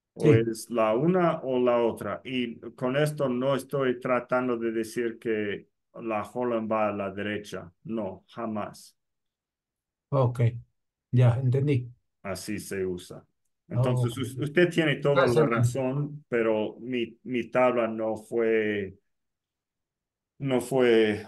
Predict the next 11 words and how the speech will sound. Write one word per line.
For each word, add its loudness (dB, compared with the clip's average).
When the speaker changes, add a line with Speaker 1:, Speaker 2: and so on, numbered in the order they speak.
Speaker 1:
formulada 4
para, 2
para, 2
para 2
expresar -2
esas -6
cosas. -12
Speaker 2:
Ok, -6
gracias, 2
hermano. 2
Speaker 1:
Ajá. -4